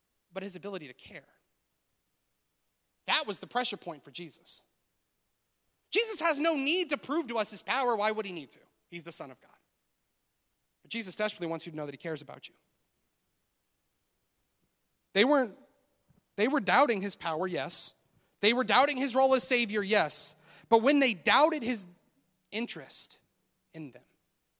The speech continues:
and their well-being, that's when Jesus was mad. Matthew chapter twenty-eight, verse twenty, the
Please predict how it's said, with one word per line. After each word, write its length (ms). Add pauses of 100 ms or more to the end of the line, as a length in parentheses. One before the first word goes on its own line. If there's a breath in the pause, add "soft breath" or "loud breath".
(380)
and 100
their 80
well-being, 480 (840)
that's 200
when 80
Jesus 320
was 100
mad. 220 (1700 loud breath)
Matthew 220
chapter 220
twenty-eight, 340
verse 180
twenty, 280
the 280